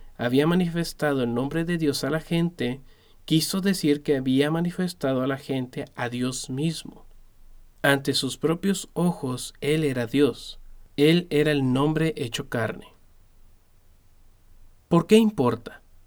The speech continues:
Hemos llegado lo suficientemente lejos de nuestro estudio como para entender la situación bíblica.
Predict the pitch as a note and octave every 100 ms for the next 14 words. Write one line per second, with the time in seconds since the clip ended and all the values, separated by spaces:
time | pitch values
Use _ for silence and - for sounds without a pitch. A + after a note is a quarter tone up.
0 | - - - - - - - - F3+ G#3
1 | G#3 G3+ G3 G#3 G3+ F#3+ D#3+ D#3 - F3
2 | G3 G3 F#3+ G3 F#3+ D#3 C3 C3 B2+ B2+
3 | C3+ C3+ - B2 - E3 D#3+ C3 B2+ B2+
4 | B2 B2+ B2+ A#2+ B2 B2 C3+ D3+ E3+ E3+
5 | F3 B2+ - B2+ A#2+ C#3+ C#3+ A2+ - -